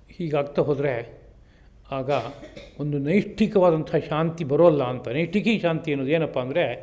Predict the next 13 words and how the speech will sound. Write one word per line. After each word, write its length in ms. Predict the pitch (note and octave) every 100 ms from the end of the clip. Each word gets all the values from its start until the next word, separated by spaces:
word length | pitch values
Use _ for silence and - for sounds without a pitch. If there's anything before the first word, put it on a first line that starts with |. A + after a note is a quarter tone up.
| - - - -
ಈ 80 | E3+
ನಿಷ್ಠೆಯ 360 | D#3 E3 G#3 A3+
ಕಾರಣದಿಂದಲೇ 560 | G#3+ G3 G#3 G#3+ A3 C4
ಸಿಕ್ಕುವಂಥ 420 | G3+ - G3 F#3
ಒಂದು 200 | F#3 E3
ಶಾಂತಿ. 380 | D3+ D3 C#3+ A2 - - - - - -
ಈ 60 | G#3+
ನಿಷ್ಠೆ 280 | G#3 G#3+ B3+
ಇಲ್ಲದೆ 220 | A#3 A3+
ಹೋದ್ರೆ 180 | A3 G3
ಆ 80 | F3
ಶಾಂತಿ 320 | F3 F3 F#3
ಸಿಕ್ಕಲ್ಲ. 340 | C#3+ B2+ C#3